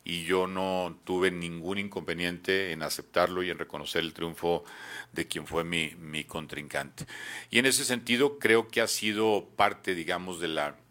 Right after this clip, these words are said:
de la historia, es decir, porque si nos regresamos un poco al, al origen también de, de la política, en mi caso,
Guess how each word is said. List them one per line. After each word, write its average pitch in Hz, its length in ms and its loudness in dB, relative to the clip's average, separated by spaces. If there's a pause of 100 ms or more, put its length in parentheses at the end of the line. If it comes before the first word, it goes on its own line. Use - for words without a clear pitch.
(280)
de 85 180 0
la 87 100 4
historia, 90 600 2
es 76 280 -10
decir, 90 460 2 (420)
porque 95 260 0
si 90 140 0
nos 92 140 0
regresamos 107 540 2
un 110 120 -4
poco 104 340 2
al, 101 140 4
al 87 160 2
origen 92 420 -2
también 87 380 -4
de, 90 200 2
de 85 120 -2
la 78 160 -2
política, 82 760 -2
en 82 140 -12
mi 80 100 -10
caso, 92 480 2